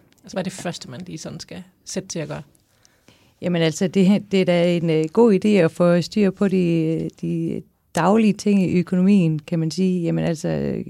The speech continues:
Speaker 2: kunne det være en god idé, at vi måske splittede op, så vi havde hver vores lønkonto, hvis nu den var fælles? Og så kunne man måske, øh, beholde sin fælles budget med sine fælles udgifter på, og så køre den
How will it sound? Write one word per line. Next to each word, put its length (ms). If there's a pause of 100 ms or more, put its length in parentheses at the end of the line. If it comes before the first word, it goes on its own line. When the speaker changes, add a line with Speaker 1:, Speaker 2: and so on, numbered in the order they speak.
(180)
Speaker 2:
kunne 140
det 100
være 120
en 100
god 240
idé, 60
at 240
vi 100
måske 400
splittede 460
op, 120
så 120
vi 100
havde 180
hver 140
vores 280
lønkonto, 540
hvis 140
nu 60
den 220
var 80
fælles? 460 (640)
Og 120
så 80
kunne 160
man 140
måske, 640 (140)
øh, 80 (140)
beholde 420
sin 440
fælles 440
budget 420
med 80
sine 200
fælles 380
udgifter 460
på, 240
og 180
så 120
køre 280
den 200